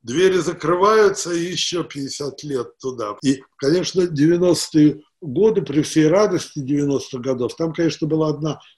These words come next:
огромная ошибка, но, может быть, это было и нереально, это щас легко увидеть. То, что абсолютно занимались только экономикой и рынком,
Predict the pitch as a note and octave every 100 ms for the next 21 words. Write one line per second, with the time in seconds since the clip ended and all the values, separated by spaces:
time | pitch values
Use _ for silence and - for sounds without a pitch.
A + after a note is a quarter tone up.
0 | _ C#3 C#3+ D#3 D3+ C#3+ C#3 C#3 F#3+ G3+
1 | - C#3+ E3+ F#3 E3 F3+ E3+ E3 E3+ E3+
2 | E3+ E3 E3 F3+ F#3 D#3+ C3 - C3+ -
3 | D#3+ - B2+ - B2+ A#2 G#2 G#2 G#2+ -
4 | - - - _ - D3 D3+ - D3 -
5 | D#3+ D#3 F3+ - D#3+ D#3+ D3 C3 D3+ D#3+
6 | F3 D#3+ D3 - - E3+ D#3 E3 D3+ -
7 | - _ _ - - C#3 C3 D#3 F3 E3+
8 | C3+ A#2 B2+ B2 B2+ C3+ F3 F#3 D3+ B2
9 | G#2+